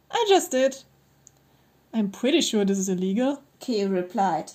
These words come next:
Speaker 1: "I will merely be judged by hu-, human law, while you will be judged at the gates of hell."
Speaker 2: She coughed again.
Speaker 1: <coughs> "Excuse all the blood." <laughs> I like, she's very polite, actually.
Speaker 2: Yeah.
Speaker 1: <laughs> She's like,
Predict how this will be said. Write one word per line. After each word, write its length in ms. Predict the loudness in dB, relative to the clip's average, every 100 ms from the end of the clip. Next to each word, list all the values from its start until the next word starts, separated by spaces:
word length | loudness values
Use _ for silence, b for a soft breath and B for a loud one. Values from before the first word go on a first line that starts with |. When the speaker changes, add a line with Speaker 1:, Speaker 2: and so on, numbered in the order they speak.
| _ _ _ _ _ _ _ -2
Speaker 1:
"I 80 | 0
will 180 | 4 4
merely 480 | 4 4 4 4 2
be 140 | 2
judged 340 | 2 0 -2 0
by 140 | -2
hu-, 280 | 0 2 4
human 540 | 2 6 8 8 8 8
law, 320 | 8 6 0 b b b
while 140 | -2 4
you 140 | 4
will 160 | 6 4
be 120 | 4
judged 360 | 2 2 0 -2
at 140 | -4
the 60 | -2
gates 360 | 2 4 4 0
of 160 | -4
hell." 400 | 2 4 2 -2 -12 b b
Speaker 2:
She 200 | -4 -2
coughed 380 | 0 0 0 -2
again. 380 | -2 -2 -4 -8 _ 2
Speaker 1:
<coughs> 720 | 2 4 4 4 4 0 -4 b b b b _ _ -8
"Excuse 420 | -6 0 2 4
all 120 | 4
the 100 | 0
blood." 240 | -2 -6 -10 _ _ _ _ _ _
<laughs> 380 | -4 -4 -4 2
I 220 | 4 6
like, 260 | 6 6 4
she's 240 | 4 2
very 320 | 2 4 4
polite, 480 | 4 4 6 6 6
actually. 280 | 4 6 8
Speaker 2:
Yeah. 160 | 8 6 6 4 4
Speaker 1:
<laughs> 320 | 0 -2 -2 2
She's 160 | 4
like, 160 | 6